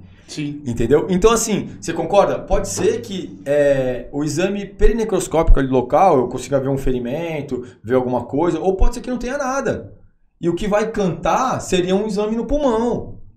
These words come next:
Speaker 1: Perfeito.
Speaker 2: Você concorda? Então, assim, não dá pra, é, pra a, essa resposta ser tão rápida, essa resposta técnica ser tão rápida e tão categórica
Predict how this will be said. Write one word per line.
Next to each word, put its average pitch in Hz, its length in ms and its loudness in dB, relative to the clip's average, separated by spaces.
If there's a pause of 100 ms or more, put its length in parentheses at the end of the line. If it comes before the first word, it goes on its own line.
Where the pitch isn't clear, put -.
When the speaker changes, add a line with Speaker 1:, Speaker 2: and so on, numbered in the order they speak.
(120)
Speaker 1:
Perfeito. 156 520 0 (320)
Speaker 2:
Você 143 140 -4
concorda? 139 580 -2
Então, 165 240 0
assim, 233 360 -4 (280)
não 202 240 -2
dá 269 200 0
pra, - 440 -4
é, 143 760 0 (120)
pra 151 460 0 (180)
a, 127 320 2
essa 156 200 0
resposta 180 480 4
ser 175 180 2
tão 208 180 6
rápida, 156 520 2
essa 131 120 -2
resposta 143 400 -4
técnica 156 640 -2
ser - 140 -8
tão 190 200 -2
rápida 147 680 -4 (200)
e 113 60 -14
tão 185 160 2
categórica 131 960 2